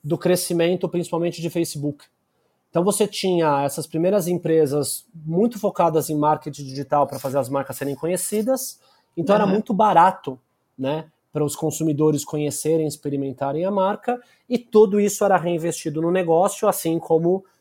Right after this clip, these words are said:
Speaker 1: todo mundo de V C botando muito capital por ver uma aceleração de crescimento de faturamento muito grande, né? Quando a gente olha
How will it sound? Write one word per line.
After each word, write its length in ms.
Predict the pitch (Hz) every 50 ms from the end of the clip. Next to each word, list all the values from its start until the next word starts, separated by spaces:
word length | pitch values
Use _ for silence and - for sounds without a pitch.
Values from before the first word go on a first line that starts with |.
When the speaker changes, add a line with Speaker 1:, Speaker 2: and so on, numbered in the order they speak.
| _ _ -
Speaker 1:
todo 260 | 180 185 180 185 180
mundo 240 | 175 165 160 151 147
de 120 | 139 143
V 100 | 143 147
C 160 | - - -
botando 320 | 156 160 156 - 156 151 147
muito 220 | 151 151 147 -
capital 460 | - 190 - 226 220 - 233 247 247
por 200 | 247 294 294 247
ver 360 | 175 160 175 175 196 226 240 - _ _ _ _ _ _ _
uma 260 | - 165 165 170 185 226
aceleração 800 | 214 - - - 208 196 196 190 185 165 - - - 185 202 214
de 100 | 180 190
crescimento 540 | - 175 170 143 - 160 156 151 151 139 -
de 80 | -
faturamento 800 | - 151 139 - 156 156 151 151 143 147 156 156 - 208 226 233 _ _ _ _ _ _ _ _ _
muito 260 | - 180 190 190 247
grande, 440 | 202 202 180 160 143 131 113 123 - _ _ _ _ _ _ -
né? 220 | 135 139 165 180 - _ _ _ _ _ _ _ _
Quando 220 | - - 226 277 294
a 40 |
gente 340 | - 269 254 226 - - 190
olha 480 | 175 165 165 156 156 143 131 123 120